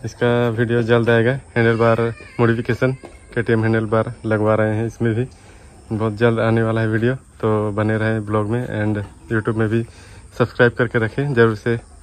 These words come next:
ताकि मो-, notification आपको मिले। तो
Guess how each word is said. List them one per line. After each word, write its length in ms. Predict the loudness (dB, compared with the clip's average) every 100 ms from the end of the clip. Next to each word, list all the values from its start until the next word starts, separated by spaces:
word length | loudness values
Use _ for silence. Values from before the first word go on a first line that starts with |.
| -20 -8 -4
ताकि 340 | 0 0 2
मो-, 220 | 0 0
notification 680 | 0 -2 -2 -6 -6 -2 -2
आपको 280 | -2 -6 -2
मिले। 300 | 0 0 -4 -10 -20 -20 -20 -18 -14 -8
तो 220 | -6 -6